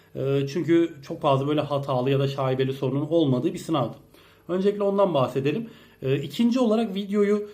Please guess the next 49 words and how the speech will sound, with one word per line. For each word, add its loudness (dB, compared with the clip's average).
e, 0
bir 0
tık -2
hemen, 0
e, 0
sınav 0
biter -2
bitmez -4
paylaşmamamın 0
sebebi 0
lisans -2
sınavına 0
giren -2
bütün 0
öğrencilerin-, 2
öğrencilerimden 2
bir 0
geri 4
dönüş 2
bekledim. 2
Çünkü -2
benim 0
bu -2
sınava -2
giren, 2
şey, -2
yetmiş -2
beş 2
hedefleyen 0
de 2
öğrencim 0
vardı. -4
Doksan 0
beş -2
ve 0
üstü 0
alıp 0
Türkiye -2
geneli 0
ya 0
da -4
kendi -2
alanında -2
derece 0
yapmayı -2
hedefleyen 0
öğrencim 2
de -2
vardı. -6